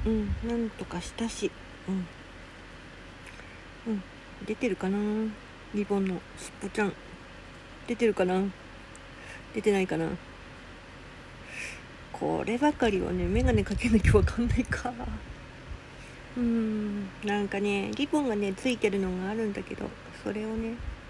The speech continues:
うん。どういう風にしたっけかなって今思って、うん。やってて。まあ、もう一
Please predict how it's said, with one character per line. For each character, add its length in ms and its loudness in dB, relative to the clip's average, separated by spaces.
う 40 -2
ん。 280 0
ど 80 -4
う 100 -2
い 140 0
う 20 0
風 180 2
に 140 4
し 80 -8
た 80 -2
っ 60 -4
け 120 -6
か 120 0
な 160 2
っ 20 0
て 140 0
今 180 2
思 220 0
っ 40 -2
て、 140 -4
う 20 0
ん。 300 0
や 60 -6
っ 20 -8
て 80 -8
て。 40 -8
ま 100 0
あ、 40 2
も 140 4
う 20 2
一 60 -4